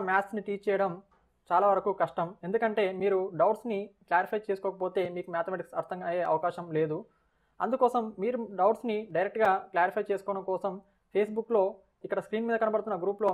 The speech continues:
మీరు జాయిన్ అవ్వడం ద్వారా డైరెక్ట్గా మీరు నన్ను కాంటాక్ట్ అవ్వచ్చు, లేదా నా Facebook పేజ్ ద్వారా మీరు నన్ను కాంటాక్ట్ అవ్వచ్చు. ఇక్కడ చూపిస్తున్న విధంగా Facebook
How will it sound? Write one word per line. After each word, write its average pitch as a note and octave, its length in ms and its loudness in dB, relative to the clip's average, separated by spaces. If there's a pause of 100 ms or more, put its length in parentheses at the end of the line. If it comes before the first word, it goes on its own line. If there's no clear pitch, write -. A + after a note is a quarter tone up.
మీరు F3+ 180 -4
జాయిన్ F3+ 180 4
అవ్వడం F#3+ 180 2
ద్వారా F#3 180 4 (400)
డైరెక్ట్గా G3 340 2
మీరు F#3+ 140 -2
నన్ను F#3 180 -4
కాంటాక్ట్ F3 320 -2
అవ్వచ్చు, D#3+ 300 -4 (300)
లేదా G3+ 180 2 (120)
నా F#3 60 4 (100)
Facebook G3 360 -4
పేజ్ F#3 200 0
ద్వారా F3+ 160 2 (140)
మీరు F3 160 -6
నన్ను E3+ 180 -4
కాంటాక్ట్ D#3+ 340 -2
అవ్వచ్చు. D3 260 -6 (760)
ఇక్కడ A#3 200 2
చూపిస్తున్న C4 400 -4
విధంగా B3 280 6 (640)
Facebook B3 340 2